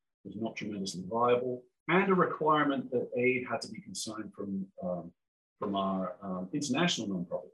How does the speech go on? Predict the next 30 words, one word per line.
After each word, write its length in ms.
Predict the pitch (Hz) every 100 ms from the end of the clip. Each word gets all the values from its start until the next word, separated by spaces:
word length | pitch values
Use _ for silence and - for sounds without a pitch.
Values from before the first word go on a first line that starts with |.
| -
partners 380 | - 85 92 -
directly 380 | 98 104 - 123
to 120 | -
state-recognized 960 | - - 113 101 - 92 95 90 92 92
local 240 | 90 -
partners. 240 | - - - _ _ _ _ _ _ _ -
And 160 | 110
so, 420 | - 113 107 107 -
um, 300 | 101 98 95 _ -
this 220 | 127 170
presented 420 | - 139 131 117
a 40 | -
whole 400 | 135 135 120 -
series 400 | - 139 127 110
of 80 | 92 104
knots 360 | 95 - -
that, 180 | 95 92 - -
you 100 | 92
know, 100 | 92
tied, 360 | - 110 104 - - -
tied 180 | 95
the 80 | -
hands 220 | 113 98
of 60 | 92
many 260 | 110 101 95
organizations 560 | 95 90 98 98 90
that 100 | -
wanted 160 | 82 85
to 60 | -
help. 240 | - -